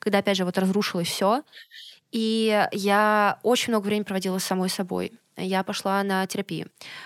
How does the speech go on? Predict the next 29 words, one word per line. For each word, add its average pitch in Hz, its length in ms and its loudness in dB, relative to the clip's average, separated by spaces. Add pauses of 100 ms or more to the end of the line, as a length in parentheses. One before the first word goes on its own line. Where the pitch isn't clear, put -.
(140)
Я 190 140 -2
занималась 196 420 -4
медитацией 196 580 -2
и - 20 0
йогой. 170 500 -4
А, 185 160 -2
меня 190 300 0
спас 190 260 -2
бег, 160 380 -2
потому 196 200 -6
что 190 140 -2
я 180 40 -10
готовилась 180 320 0
к - 60 -10
забегу. 202 380 -2
Я 190 160 0
постоянно, 185 540 -4 (120)
там, 175 120 -6
время 185 200 -2
на 190 100 -2
природе, 190 340 -4
время 190 200 -4
самой 180 260 -2
собой. 175 380 -4 (200)
Э, 160 80 -6
подкасты - 500 2
про 185 120 -6
ментальное 180 460 0
здоровье. 175 680 0